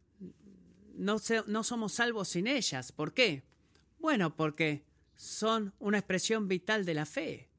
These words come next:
Las obras son una expresión vital de la fe. ¿Qué dice Pablo en Romanos, capítulo uno, versículo cinco? Él le, que le está trabajando para la gente a su alrededor y está trabajando por la obediencia en la fe.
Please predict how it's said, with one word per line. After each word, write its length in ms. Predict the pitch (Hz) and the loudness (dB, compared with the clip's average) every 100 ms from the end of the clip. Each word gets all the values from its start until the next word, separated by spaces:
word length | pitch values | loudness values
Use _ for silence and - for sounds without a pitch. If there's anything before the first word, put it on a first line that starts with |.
| _ _ _ _ _ - _ | _ _ _ _ _ -20 _
Las 180 | 156 - | -4 0
obras 260 | 240 233 190 | 4 4 4
son 100 | 180 | 4
una 80 | 170 | 2
expresión 480 | 160 160 - 196 | 0 -2 0 0
vital 260 | 175 170 180 | 0 -2 -2
de 100 | 170 | -2
la 120 | 160 | -2
fe. 180 | 190 220 | -2 -2
¿Qué 100 | 196 | 0
dice 240 | 196 202 | 0 0
Pablo 240 | 190 208 196 | 2 2 4
en 80 | 170 | 2
Romanos, 520 | 165 196 226 185 156 | 2 2 4 2 0
capítulo 560 | 156 151 170 175 180 202 | -2 -4 -2 0 2 2
uno, 240 | 202 175 | 2 0
versículo 640 | 165 147 208 196 190 175 | -2 -2 -2 0 0 0
cinco? 600 | - 240 214 - 165 151 - - - - - _ _ | 2 2 2 0 -4 -6 -8 -20 -20 -20 -20 _ _
Él 180 | - 208 | -4 0
le, 180 | 214 196 | 2 0
que 260 | - - 233 | -4 -2 2
le 560 | 220 196 175 - - | 2 2 -2 -10 -10
está 500 | 190 - - 226 196 - _ _ _ _ _ - 175 180 175 | -10 -6 0 2 2 -6 _ _ _ _ _ -20 -12 -10 -6
trabajando 480 | - 202 196 233 214 | 0 2 4 2 2
para 140 | 196 190 | 2 2
la 80 | |
gente 240 | 180 214 202 | 2 0 0
a 40 | |
su 120 | 175 | 0
alrededor 520 | 185 175 180 208 233 208 | 0 2 2 4 4 4
y 60 | |
está 220 | 175 196 | 2 0
trabajando 560 | 190 185 175 208 196 185 | 2 2 2 0 -2 -2
por 120 | 175 | -2
la 80 | 170 | 0
obediencia 560 | 170 170 202 202 - 170 | 0 0 -2 -2 -2 -2
en 80 | |
la 120 | 156 151 | -2 -4
fe. 400 | 269 226 131 | -4 -4 -6